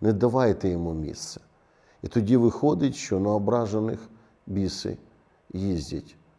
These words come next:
або вони заходять в їх життя, тому що дії гріховні,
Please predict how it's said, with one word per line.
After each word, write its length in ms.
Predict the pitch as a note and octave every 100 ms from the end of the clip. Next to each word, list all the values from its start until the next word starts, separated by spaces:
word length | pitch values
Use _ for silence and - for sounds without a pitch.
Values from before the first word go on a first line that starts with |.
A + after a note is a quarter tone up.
| _
або 280 | - E2 G#2+
вони 520 | F2+ A2+ A#2+ B2 A2+ - - -
заходять 920 | E2 G#2+ G#2 - C3+ A2+ F2+ F#2 -
в 40 |
їх 300 | E2+ F2+ E2
життя, 540 | E2 F#2 - - D2+ - _ _ _ _
тому 340 | - A#2 B2 G2+
що 300 | - - D#2+ - _ _ _ _ -
дії 520 | E2+ F2 D#3 D#3+ D#3 - - _ _ -
гріховні, 720 | A2 B2+ - C3 A#2 A2